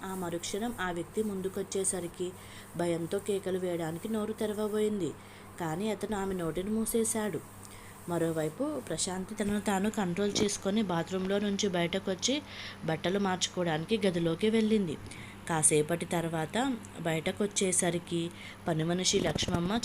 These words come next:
చేతిలో ట్రే పట్టుకొని గదిలో నిలబడి ఉంది. ఆమెను చూస్తుంటే అప్పుడే వచ్చినట్లు అనిపించింది.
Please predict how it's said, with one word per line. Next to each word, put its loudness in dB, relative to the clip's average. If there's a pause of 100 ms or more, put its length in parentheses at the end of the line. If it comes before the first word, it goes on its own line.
చేతిలో 2
ట్రే 2
పట్టుకొని 0
గదిలో 2
నిలబడి 2
ఉంది. 2 (540)
ఆమెను 0 (120)
చూస్తుంటే 0
అప్పుడే 2
వచ్చినట్లు 2
అనిపించింది. 2